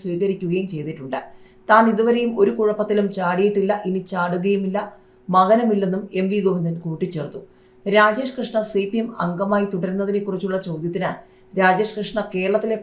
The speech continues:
പാർട്ടി അംഗമല്ലെന്നായിരുന്നു ഗോവിന്ദന്റെ മറുപടി. രാജേഷ് കൃഷ്ണ ജോലി ചെയ്യുന്നതും പ്രവർത്തിക്കുന്നതുമൊക്കെ ഇംഗ്ലണ്ടിലാണ്, അവിടെ ഒരു സംവിധാനമുണ്ട്, പാർട്ടി സംവിധാനത്തിന്റെ ഭാഗമായിട്ട്, അതിൽ അംഗമായിട്ടാണ് പ്രവർത്തിക്കുന്നത്. പരാതി വന്നു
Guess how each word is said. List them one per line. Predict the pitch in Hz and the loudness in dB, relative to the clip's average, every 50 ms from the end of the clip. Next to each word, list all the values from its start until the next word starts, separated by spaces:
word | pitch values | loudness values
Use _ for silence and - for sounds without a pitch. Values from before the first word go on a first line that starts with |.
| - | 0
പാർട്ടി | 190 185 190 214 - 214 | 2 2 2 2 0 0
അംഗമല്ലെന്നായിരുന്നു | 208 202 202 202 196 196 190 190 190 190 185 180 175 180 170 165 | 0 0 0 0 0 0 0 0 0 0 -2 -2 -2 -2 -2 -2
ഗോവിന്ദന്റെ | 170 170 175 180 185 180 170 175 | -2 0 -2 -2 -2 -2 -2 -2
മറുപടി. | 156 139 127 127 143 147 - - - _ _ _ _ _ _ 175 | -2 -4 -4 -4 -6 -6 -8 -12 -16 _ _ _ _ _ _ 0
രാജേഷ് | 175 185 185 180 185 208 208 - | 2 4 4 4 4 2 0 -2
കൃഷ്ണ | 220 196 - 214 202 185 170 185 | -6 -6 -2 -2 -2 0 0 -2
ജോലി | 185 190 202 220 | 0 0 0 0
ചെയ്യുന്നതും | 214 220 214 196 190 190 175 196 202 202 - | 0 2 2 2 2 0 -2 -2 -4 -4 -4
പ്രവർത്തിക്കുന്നതുമൊക്കെ | 190 185 190 190 - 208 202 214 208 208 208 208 196 185 - - 202 202 202 - 180 | -2 -2 -2 -4 -4 -4 -2 -2 0 0 0 0 -2 -2 -2 -4 -6 -6 -4 -6 -4
ഇംഗ്ലണ്ടിലാണ്, | 180 180 170 196 202 202 175 175 160 120 117 - - - _ _ _ _ _ _ | -4 -4 -2 -2 -2 0 0 -2 -4 -4 -6 -8 -12 -18 _ _ _ _ _ _
അവിടെ | 180 185 190 208 220 | 2 4 4 6 4
ഒരു | 208 202 220 226 - | 4 2 2 0 -2
സംവിധാനമുണ്ട്, | 190 180 175 180 185 196 196 190 180 160 143 120 - - - _ _ _ _ _ _ - | -4 -2 -2 -4 -4 -4 -4 -2 -2 -4 -4 -6 -10 -12 -16 _ _ _ _ _ _ 4
പാർട്ടി | 190 190 185 185 - 214 | 6 6 6 6 2 -2
സംവിധാനത്തിന്റെ | 208 - 202 180 175 175 180 185 180 180 180 185 170 185 190 190 - | -2 -2 -2 -2 -2 -2 0 0 0 0 -2 -2 -2 -4 -4 -6 -4
ഭാഗമായിട്ട്, | 165 165 165 175 170 165 147 123 123 - 113 - - - | -4 -4 -2 0 -2 -2 -2 -4 -6 -8 -12 -10 -6 -4
അതിൽ | 151 165 185 180 | -2 0 0 0
അംഗമായിട്ടാണ് | 170 170 170 180 190 202 196 190 185 190 190 185 185 185 | 0 0 0 0 0 -2 -2 -4 -4 -2 -2 -2 -2 -2
പ്രവർത്തിക്കുന്നത്. | 170 151 147 151 - 170 170 165 143 139 127 127 - - - _ _ _ _ _ | -4 -4 -4 -4 -6 -8 -10 -8 -8 -8 -10 -12 -14 -16 -20 _ _ _ _ _
പരാതി | 190 190 196 - 208 220 214 254 | 2 4 4 6 6 6 4 4
വന്നു | 240 233 226 233 | 2 2 2 2